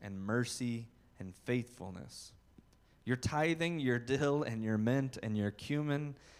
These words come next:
and missing out on the entire point of the law, which is around justice and mercy and faithfulness.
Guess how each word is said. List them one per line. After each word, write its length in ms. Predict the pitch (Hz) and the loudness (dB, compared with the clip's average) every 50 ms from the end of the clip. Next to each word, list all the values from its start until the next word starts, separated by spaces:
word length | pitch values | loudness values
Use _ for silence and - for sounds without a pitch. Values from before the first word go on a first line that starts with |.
| - - - | -18 -12 -8
and 240 | 98 101 101 104 120 | -6 -4 -2 -2 0
missing 380 | 139 151 - - 170 156 131 | 0 0 0 -2 -2 0 0
out 260 | 113 113 110 110 - | 2 2 2 0 0
on 160 | 107 110 107 107 | -2 -2 0 0
the 140 | 107 107 | 0 0
entire 440 | 104 104 104 - 139 143 156 165 156 | 0 0 -2 -4 -4 -2 0 0 0
point 340 | 143 - - 120 120 120 - | 0 0 0 2 2 2 0
of 160 | - 107 101 | -2 -4 -2
the 100 | 101 101 | 0 2
law, 260 | 104 110 110 113 117 | 2 4 4 4 2
which 220 | 123 120 117 113 - | 2 2 2 0 0
is 100 | 110 107 | 0 0
around 540 | 107 107 113 127 156 160 156 151 135 120 107 | 0 2 2 0 2 2 2 2 2 2 2
justice 460 | 113 110 101 - - - 98 - - | 2 2 0 0 -4 -8 -8 -8 -8
and 200 | 98 107 101 101 | -8 -6 -4 -2
mercy 420 | 98 104 101 101 - - 101 92 | 0 0 -2 -2 -4 -6 -6 -6
and 160 | 92 92 92 - | -6 -8 -8 -8
faithfulness. 600 | - 98 98 98 - - - 92 95 92 95 | -6 -4 -4 -4 -6 -8 -8 -8 -8 -8 -10